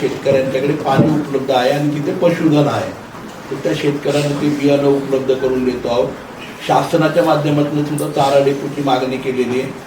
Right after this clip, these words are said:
काही एनजीओजला आणि आपल्या न्यूजपेपरच्या माध्यमातून अनेक लोकांना आम्ही त्या ठिकाणी मागणी केलेली आहे.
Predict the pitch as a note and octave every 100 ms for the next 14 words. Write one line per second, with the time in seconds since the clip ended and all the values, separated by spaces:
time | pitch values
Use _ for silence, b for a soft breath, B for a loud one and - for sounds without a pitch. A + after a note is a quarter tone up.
0 | - - C#3+ D3 C#3 C#3 C#3 D3 D3 C3+
1 | B2+ - - - C3+ D3 B2 C#3+ D#3 -
2 | C3+ C3+ C3+ D3 C#3+ C#3+ D3+ C#3+ C3+ B2+
3 | C3 C3 D3 C3+ C3 C#3 C#3 C3 C3 C3
4 | B2+ A2 - - - - - C#3 D3 D3
5 | C#3+ C#3 C3+ C#3 C3 C#3 D#3+ C3 C3 -
6 | - - - - -